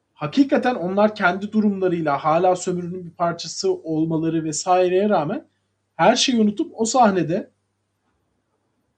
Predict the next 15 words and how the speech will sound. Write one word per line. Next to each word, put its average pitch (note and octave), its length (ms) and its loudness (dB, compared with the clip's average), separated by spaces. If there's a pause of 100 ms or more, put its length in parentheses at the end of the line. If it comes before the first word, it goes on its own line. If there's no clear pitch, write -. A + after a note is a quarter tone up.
(300)
duygulanıyorlar, E3+ 840 2
bir D#3 160 -8
şey - 320 -2
oluyorlar, A3 320 -2
sarsılıyorlar D#3+ 840 0
yani. A#2 200 -10
Çok - 260 -10
belli, F3+ 180 0
hareket B2 300 -6
edemiyorlar. D#3 460 -2
Onlar C#3+ 400 -2
da C3+ 180 -6
öyle. A2 200 -16 (680)
Kitlenip - 460 -2
kalıyorlar. A3 560 2